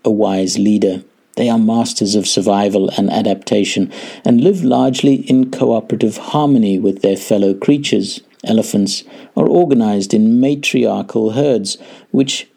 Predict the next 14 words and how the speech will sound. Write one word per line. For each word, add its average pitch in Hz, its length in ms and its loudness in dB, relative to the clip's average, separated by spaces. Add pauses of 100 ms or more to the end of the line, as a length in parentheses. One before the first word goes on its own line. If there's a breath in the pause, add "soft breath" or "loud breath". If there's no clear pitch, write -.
display 151 460 -2
highly 160 560 -2
developed 131 480 -2
social 143 540 -2
tendencies 113 840 -2
and 98 180 -2
sophisticated - 1200 -2 (300 loud breath)
communication 120 960 0
abilities, 98 580 -2 (400 loud breath)
including 120 480 0
the 107 120 2
use 113 340 2
of 101 260 -4
infrasound. 117 920 -2